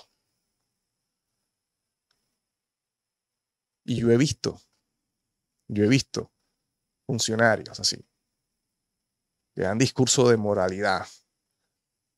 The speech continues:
a sus com-, a sus, a sus lambones, vamos.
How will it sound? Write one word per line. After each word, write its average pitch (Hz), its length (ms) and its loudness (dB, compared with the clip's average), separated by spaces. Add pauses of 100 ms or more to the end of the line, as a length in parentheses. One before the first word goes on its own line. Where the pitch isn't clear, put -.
(360)
a 110 120 2
sus - 200 0
com-, 92 300 -2 (260)
a - 100 -10
sus, - 640 -6 (320)
a - 60 -2
sus 165 160 2
lambones, 190 380 8
vamos. 117 340 2